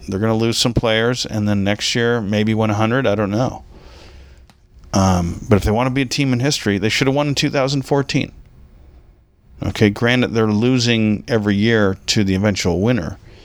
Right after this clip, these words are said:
but two thousand fourteen was theirs. This year was probably theirs. Um, but these people, you know, Koreans, Cubans, my brother Danny, they're not gonna be background and get out of the way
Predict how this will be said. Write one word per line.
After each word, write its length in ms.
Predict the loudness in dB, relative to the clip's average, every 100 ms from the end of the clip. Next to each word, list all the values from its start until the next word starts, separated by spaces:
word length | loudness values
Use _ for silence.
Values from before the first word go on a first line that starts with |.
| -20 -20 -20 -6
but 120 | -4
two 140 | -2 0
thousand 280 | 0 0
fourteen 440 | -2 -2 0 0 2
was 140 | 2
theirs. 400 | 2 2 2 -2
This 280 | -2 0 2
year 120 | 2
was 120 | 2
probably 440 | 0 0 0 0 0
theirs. 400 | 2 2 0 -6 -18 -20 -20 -20 -20 -20 -20 -20 _ _ _ _ _ -10
Um, 580 | -2 2 2 0 -6 -12 -18 -20 -20 -20 -6
but 140 | -4
these 160 | -2 -2
people, 500 | 0 0 0 -6 -10 -18 -20 -20 -20 -12 0
you 120 | 0
know, 260 | 0 -6 -10 -2
Koreans, 440 | 2 2 2 -2
Cubans, 440 | 0 0 0 -4 -2
my 60 |
brother 240 | 2 2 0
Danny, 360 | 0 0 -2 -4
they're 100 | -2
not 140 | 0
gonna 120 | 2
be 60 | 0
background 680 | 0 0 0 -2 -6 -10 -18 -20 -20 -20 -20 -20 -20 -8
and 120 | -4
get 140 | 0 2
out 160 | 4
of 60 | 2
the 100 | 0
way 380 | 2 0 -2